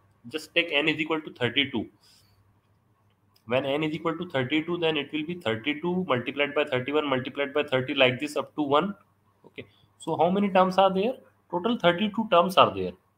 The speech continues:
From one to thirty-two, that is getting multiplied, in this expression when we expand this, okay? And this will become two raised to power five to the power five, because log thirty-two is nothing but five. So that is two raised to power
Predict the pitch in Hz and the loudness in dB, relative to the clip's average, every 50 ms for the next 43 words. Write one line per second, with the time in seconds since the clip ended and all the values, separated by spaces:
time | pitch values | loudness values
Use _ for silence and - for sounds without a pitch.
0 | _ - 127 139 147 127 120 135 151 160 156 190 185 - 131 123 123 135 131 127 | _ 0 0 0 2 4 4 2 2 2 -2 -6 -4 -2 0 0 2 0 0 0
1 | 123 110 117 117 120 139 135 135 135 131 131 143 147 131 113 107 104 117 127 127 | 0 2 2 2 2 2 0 0 -2 -2 -2 -2 -2 0 0 0 0 -2 -2 2
2 | 127 110 92 - - - _ _ _ _ _ _ _ - 113 117 123 143 127 135 | 2 2 2 0 -4 -12 _ _ _ _ _ _ _ -8 -4 -4 -2 -2 -4 -6
3 | - - 123 107 - - - 131 123 - - 101 98 104 113 113 120 131 127 107 | -6 -6 -6 -6 -6 -4 -4 -2 -2 -2 -2 -4 -4 -2 -4 -2 -2 -2 -4 -4
4 | - - - - 113 110 104 98 95 90 90 - - - - 131 127 - 107 - | -4 -2 2 4 4 4 2 0 -6 -10 -12 -14 -18 -20 -20 -18 -14 -14 -14 -16
5 | _ _ _ _ _ _ _ - 139 147 139 123 123 123 - 180 185 180 165 147 | _ _ _ _ _ _ _ -8 -8 -4 -2 -2 -2 -2 0 0 -2 0 -2 -4
6 | - - 180 - - 185 190 - - _ _ _ _ _ _ _ _ - 139 151 | 0 2 2 2 2 0 -2 -8 -14 _ _ _ _ _ _ _ _ -6 -2 -2
7 | 180 185 180 - 202 185 175 160 156 160 156 - 139 123 113 113 120 143 190 208 | 0 -2 -2 -4 -2 2 4 6 6 6 4 4 2 4 4 2 0 -2 -4 -8
8 | - _ _ - 170 - 175 202 196 170 160 165 185 185 - 165 131 107 98 95 | -14 _ _ -6 -4 -4 -2 0 2 2 4 4 2 4 4 4 4 4 2 -2
9 | - - _ _ _ _ _ _ - - - _ _ _ _ _ _ _ _ _ | -6 -12 _ _ _ _ _ _ -20 -20 -20 _ _ _ _ _ _ _ _ _
10 | _ _ _ _ _ _ - 113 - 156 151 131 131 - - 127 117 110 120 131 | _ _ _ _ _ _ -12 -2 2 2 2 2 0 -4 -6 -4 2 6 8 8
11 | 151 156 - 165 165 160 - 180 180 185 190 185 170 - 170 170 170 180 175 180 | 8 6 6 4 2 2 2 -4 -4 -2 -2 -4 -2 -4 -4 -4 -4 -4 -4 -4
12 | 180 180 - 135 110 98 98 92 - - _ _ - - - _ _ _ 135 135 | -6 -2 0 0 0 2 0 -4 -8 -12 _ _ -20 -20 -20 _ _ _ -6 -4
13 | 135 131 127 156 151 - - 139 143 160 160 160 - 185 185 180 165 160 170 202 | -2 -2 -2 -4 -8 -10 -8 -6 -4 -4 -4 -4 -6 -6 -2 0 2 2 2 2
14 | - - | 0 0